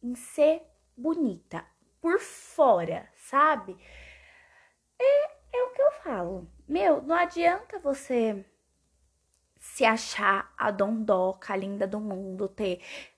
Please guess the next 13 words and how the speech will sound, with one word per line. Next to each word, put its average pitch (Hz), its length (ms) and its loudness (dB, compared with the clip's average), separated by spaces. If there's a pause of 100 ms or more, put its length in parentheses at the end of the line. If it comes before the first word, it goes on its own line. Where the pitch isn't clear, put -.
(160)
um 247 240 -2
milhão 247 400 0
de 247 140 -2
seguidores 226 760 -2
no 240 120 -6
Instagram, 233 600 -4
trezentas 220 720 -6
e 254 140 -6
sessenta 240 680 -8
e 240 40 -4
quatro 240 460 -2
mil 233 280 0
curtidas, 240 840 -6